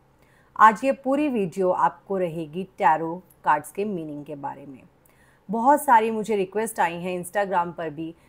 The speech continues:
कि "मैम प्लीज़ थोड़ा सा टैरो सिखा दीजिए, ताकि हम अपनी गाइडेंस जो है टैरो की खुद ले सकें।" तो आज इस कोर्स के बाद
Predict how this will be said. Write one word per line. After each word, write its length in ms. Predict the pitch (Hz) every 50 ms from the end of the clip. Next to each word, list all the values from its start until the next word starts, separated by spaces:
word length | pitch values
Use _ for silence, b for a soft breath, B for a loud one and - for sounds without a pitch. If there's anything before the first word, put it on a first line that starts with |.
| b b -
कि 60 | -
"मैम 300 | 202 202 196 185 185 196
प्लीज़ 360 | 190 - - 208 202 208 208 - - _ _ -
थोड़ा 180 | 220 220 226 220
सा 120 | 220 240
टैरो 380 | 233 - 220 170 147 151 165 160
सिखा 320 | - - - - 170 156
दीजिए, 440 | 143 143 147 147 - 156 123 120 180 b b b b b b -
ताकि 280 | 233 233 233 233 277 285
हम 220 | 254 254 233 220
अपनी 280 | 208 196 190 190 214 214
गाइडेंस 480 | 185 202 190 165 175 175 214 233 233
जो 180 | 202 - 208 180
है 140 | 175 175 165
टैरो 300 | - 170 165 170 180 175
की 160 | 175 214 220
खुद 260 | - - - 185 143
ले 160 | 151 151 139
सकें।" 320 | - - 143 - - 143 131 - _ _ b b b b b b b b b
तो 80 | - 240
आज 360 | - - - 208 208 214 233 226 - _ -
इस 160 | 254 254 -
कोर्स 300 | - - 240 240 233 -
के 140 | - 226 196
बाद 300 | 156 147 139 135 135